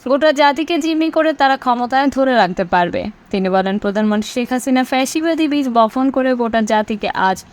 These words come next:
বিভক্ত করেছেন। বর্তমানে এরা গণতন্ত্রকে লাশ বানিয়ে ফেলেছে। তারা পাড়ায় পাড়ায়, গ্রামে গ্রামে বিভাজন তৈরি করেছে। লুটপাট যেন আওয়ামী লীগের ইশতেহার,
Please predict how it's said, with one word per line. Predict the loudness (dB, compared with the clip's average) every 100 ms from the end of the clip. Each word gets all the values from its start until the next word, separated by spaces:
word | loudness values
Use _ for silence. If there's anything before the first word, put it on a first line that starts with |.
| -20 -8 0
বিভক্ত | 2 4 4 2
করেছেন। | 0 0 -2 -2 -4 -4 -6 -2
বর্তমানে | -2 0 -2 -2 0
এরা | 0 0
গণতন্ত্রকে | 0 0 0 0 -2 -2 -2
লাশ | 0 0 0 -4
বানিয়ে | -4 -4
ফেলেছে। | -6 -6 -4 -4 -8 -8 -18 -20 -20 -6
তারা | 0 0
পাড়ায় | 2 0 2 2
পাড়ায়, | 0 0 2 2
গ্রামে | 2 2 2
গ্রামে | 4 4 2
বিভাজন | 0 0 0 2 2
তৈরি | 0 0 -2
করেছে। | -2 -4 -4 -6 -8 -8 -6
লুটপাট | -6 0 -2
যেন | 0 -2
আওয়ামী | -2 -2 -2 0 0
লীগের | 0 0 -2 -2
ইশতেহার, | -4 -4 -4 -2 -2